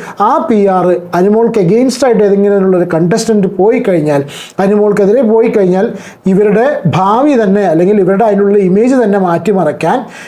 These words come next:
കഴിവുള്ള, കെൽപ്പുള്ള ആൾക്കാർ പുറത്തുണ്ട് എന്നുള്ളതാണ് ആര്യൻ ഇതിൽ ഈ ഒരു ഇന്റർവ്യൂവിൽ ഡിസ്ക്ലോസ് ചെയ്തിട്ടുള്ളത്. അതിന് ആര്യൻ പറഞ്ഞിട്ടുള്ള ഒരു സംഭവം അത്രയേ ഉള്ളൂ, ഈ പറഞ്ഞിട്ടുള്ള പി ആറുകൾ എന്നെയും കോൺടാക്ട് ചെയ്തിരുന്നു. വളരെ കൃത്യമായിട്ട് already അനുമോൾക്ക് പി ആർ ഉണ്ടെന്നുള്ള അറിയാം.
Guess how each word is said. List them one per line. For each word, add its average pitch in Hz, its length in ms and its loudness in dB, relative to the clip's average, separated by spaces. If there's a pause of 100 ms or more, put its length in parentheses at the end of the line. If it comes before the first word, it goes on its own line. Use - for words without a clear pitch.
(160)
കഴിവുള്ള, 202 560 2
കെൽപ്പുള്ള 220 1040 0
ആൾക്കാർ 170 600 -2
പുറത്തുണ്ട് 180 480 0
എന്നുള്ളതാണ് 160 760 0 (480)
ആര്യൻ 185 380 0
ഇതിൽ 185 320 0
ഈ 190 260 0
ഒരു 170 100 2
ഇന്റർവ്യൂവിൽ 175 460 0
ഡിസ്ക്ലോസ് 220 400 -2
ചെയ്തിട്ടുള്ളത്. 220 580 0 (260)
അതിന് 196 160 0
ആര്യൻ 196 420 0
പറഞ്ഞിട്ടുള്ള 214 440 0
ഒരു 226 80 0
സംഭവം 196 400 0
അത്രയേ 185 160 0
ഉള്ളൂ, 170 320 0 (280)
ഈ 262 120 2
പറഞ്ഞിട്ടുള്ള 185 680 0
പി 170 160 2
ആറുകൾ 175 480 0
എന്നെയും 175 440 0
കോൺടാക്ട് 143 640 -4
ചെയ്തിരുന്നു. 131 680 -2 (680)
വളരെ 196 200 0
കൃത്യമായിട്ട് 202 640 -2
already 190 320 0
അനുമോൾക്ക് 220 360 0
പി 220 180 0
ആർ 233 140 2
ഉണ്ടെന്നുള്ള 240 340 0
അറിയാം. 269 340 0